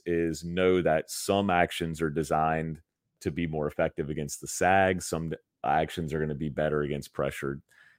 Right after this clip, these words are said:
man-to-man. So without having to install something new, change what we're doing, we would just lean on, on those actions. One being fan. That's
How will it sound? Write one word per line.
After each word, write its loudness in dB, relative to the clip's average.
man-to-man. 2
So 4
without 6
having 2
to -4
install 2
something -2
new, 2
change -4
what 2
we're 0
doing, 2
we 2
would 2
just -2
lean -2
on, -2
on -2
those 0
actions. 2
One 2
being 0
fan. -2
That's 6